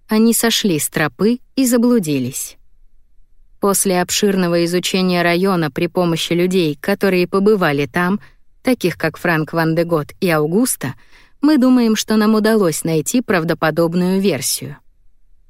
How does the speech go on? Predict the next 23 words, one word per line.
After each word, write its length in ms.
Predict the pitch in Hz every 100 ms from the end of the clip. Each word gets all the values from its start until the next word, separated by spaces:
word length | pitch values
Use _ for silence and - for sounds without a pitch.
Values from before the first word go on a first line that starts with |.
| - - _ - - -
Мы 200 | 214 208
долго 380 | 208 247 190
дискутировали 760 | 180 185 - 185 - 226 185 180
на 160 | 175 175
тему, 420 | - 262 240 196 - - -
вынуждены 680 | 220 294 240 196 190 190
ли 80 | 185
они 280 | 180 185 240
были 220 | 220 185
уйти 320 | 175 185 -
с 80 | 214
пастбища, 800 | - 240 165 147 139 - - 123 - _ - _ -
которое 420 | - 170 160 156
мы 160 | 156 156
обозначили 640 | 160 160 175 175 - 165
для 160 | 160 170
себя 320 | - 190 196
как 220 | 214 -
первое 400 | - 156 139 139
пастбище, 640 | - 214 226 170 - 160 - - -
отмеченное 640 | 226 - 196 196 220 208 208
на 160 | 226
карте, 520 | - 156 139 - -